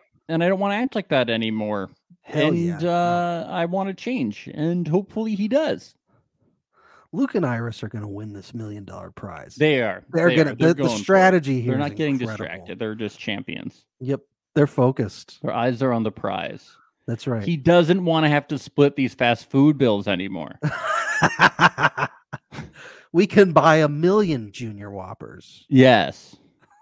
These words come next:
Speaker 2: <laughs>
Speaker 1: Together.
Speaker 2: Together. We wouldn't do five hundred thousand Whoppers. <laughs> We wouldn't do five hundred thousand Whopper seniors. <laughs>
Speaker 1: Yeah. Uh,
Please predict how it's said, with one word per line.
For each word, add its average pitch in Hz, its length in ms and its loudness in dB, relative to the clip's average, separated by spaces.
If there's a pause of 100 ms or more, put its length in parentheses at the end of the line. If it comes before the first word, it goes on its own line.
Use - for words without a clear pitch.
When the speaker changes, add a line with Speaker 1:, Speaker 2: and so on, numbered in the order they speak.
(340)
Speaker 2:
<laughs> - 540 -16
Speaker 1:
Together. 127 640 2 (260)
Speaker 2:
Together. 123 640 -16 (1600)
We 113 100 -6
wouldn't 139 380 -4
do 131 180 2
five 113 260 -4
hundred 104 280 -10
thousand 92 520 -16 (300)
Whoppers. - 640 -12 (480)
<laughs> - 280 -16 (580)
We 160 160 6
wouldn't 156 300 2
do 139 140 0
five 110 220 -6
hundred 101 220 -10
thousand 101 300 -12
Whopper 95 300 -16
seniors. 90 500 -20 (440)
<laughs> - 200 -12 (600)
Speaker 1:
Yeah. 107 380 -10 (800)
Uh, 143 560 2